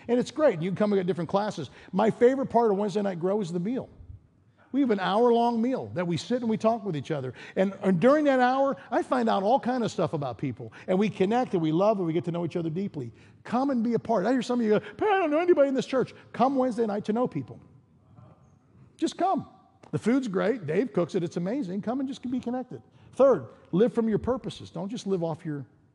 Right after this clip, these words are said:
to-do list. I've never spent time, I've,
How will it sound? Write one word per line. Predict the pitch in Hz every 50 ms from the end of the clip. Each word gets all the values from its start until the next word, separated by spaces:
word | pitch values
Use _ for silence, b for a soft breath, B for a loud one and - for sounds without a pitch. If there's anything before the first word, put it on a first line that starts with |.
| _ _ _
to-do | - - 143 165 160 117 -
list. | - - _ _ _ _ _ _ _ _ _ _ _ _ _ _ _ _ _ _ _ _ _ _ _ _ _ _ _ _ _ _ _ _ _ _ _ _ _ _ _ _ _ _
I've | - 156 147 143
never | 170 185 196 208
spent | 190 - - 196 185 180 -
time, | - 165 151 143 135 127 123 120 - b b b b b b b
I've, | 156 156